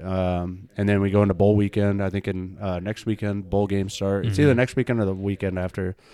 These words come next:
Speaker 1: And this is literally the only game, um, on the schedule this Saturday is Army Navy.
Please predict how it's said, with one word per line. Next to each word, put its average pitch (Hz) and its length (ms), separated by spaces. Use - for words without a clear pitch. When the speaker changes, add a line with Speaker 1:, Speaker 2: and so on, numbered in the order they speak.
Speaker 1:
And 110 120
this 127 140
is 123 140
literally 110 460
the 107 220
only 101 360
game, 95 540
um, 90 520
on 117 160
the 104 80
schedule 101 640
this 113 160
Saturday 95 680
is 95 640
Army 117 220
Navy. 98 480